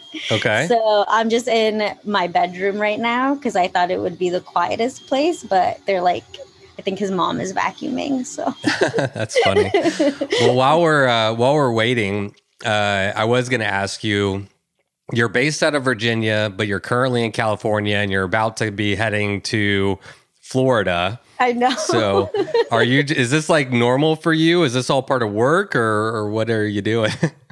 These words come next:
Speaker 2: It has been normal for, like, the past year, actually, for me to be moving around a lot. Um, because I just,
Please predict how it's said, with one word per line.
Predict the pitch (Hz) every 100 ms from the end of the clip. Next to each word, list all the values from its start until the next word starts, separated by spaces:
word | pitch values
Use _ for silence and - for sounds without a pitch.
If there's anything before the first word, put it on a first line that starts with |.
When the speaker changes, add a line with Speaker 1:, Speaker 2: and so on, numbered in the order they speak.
| - 269
Speaker 2:
It | 269 247
has | 240 214 285 285
been | 359 359
normal | 262 240 247 247 247 240 240 233
for, | - 226 214
like, | 202 190 -
the |
past | 190 175 180 - -
year, | 175 165 160 -
actually, | - 170 - 180 160 -
for | - 190
me | 170 165 165 160
to | 180
be | 175
moving | 170 170 175 180 175 - -
around | 180 170 170 202
a | 247
lot. | 277 370 427 440 370 - - - - - -
Um, | 202 196 190 190 180 - - - _ - _ -
because | 240 226 240 196 175 - - _ _ _ _ _ _ _ _ _ _
I | 208 214
just, | 220 214